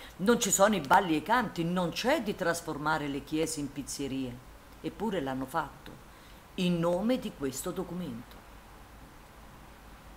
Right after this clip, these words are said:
Quindi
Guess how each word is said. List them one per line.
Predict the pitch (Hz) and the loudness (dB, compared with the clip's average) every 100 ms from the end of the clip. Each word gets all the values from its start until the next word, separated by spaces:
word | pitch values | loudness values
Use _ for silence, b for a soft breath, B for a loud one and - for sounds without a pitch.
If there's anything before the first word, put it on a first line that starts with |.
| - - - - - - - - B B B B B B B - | -18 -20 -20 -20 -20 -20 -20 -18 B B B B B B B 4
Quindi | 240 240 196 190 - | 8 10 8 6 -4